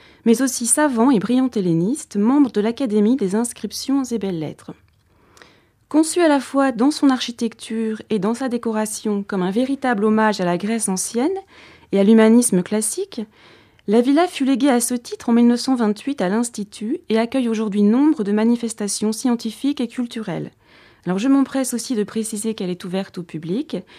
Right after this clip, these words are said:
et j'évi-, et j'invite bien sûr tous les auditeurs qui en auraient la possibilité à la visiter.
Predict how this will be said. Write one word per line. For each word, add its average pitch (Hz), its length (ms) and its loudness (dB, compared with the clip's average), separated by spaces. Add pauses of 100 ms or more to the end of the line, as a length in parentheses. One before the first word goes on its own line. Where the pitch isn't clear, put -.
(260)
et 208 120 2
j'évi-, 202 320 0
et 196 100 0
j'invite 208 300 0
bien 196 160 2
sûr 269 320 -6
tous - 180 -8
les 262 160 2
auditeurs 226 480 -4
qui - 100 -10
en 202 80 2
auraient 196 160 0
la 180 120 0
possibilité 196 760 -4
à 226 120 -4
la 214 100 -2
visiter. 185 480 -8